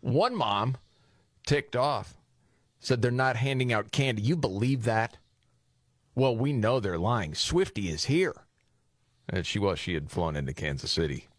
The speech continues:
on Monday and then left after Halloween. I'm telling you, man, this, this could very well rip the old team apart. <laughs>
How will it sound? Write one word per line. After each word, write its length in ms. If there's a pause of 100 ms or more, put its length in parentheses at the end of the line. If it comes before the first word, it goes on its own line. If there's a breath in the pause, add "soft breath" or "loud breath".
on 100
Monday 380
and 100
then 320 (420)
left 460 (1040 soft breath)
after 520 (220)
Halloween. 520 (1600 soft breath)
I'm 100
telling 280
you, 80
man, 220
this, 260 (800)
this 260
could 180
very 220
well 160
rip 220
the 100
old 160
team 220
apart. 360 (680 loud breath)
<laughs> 60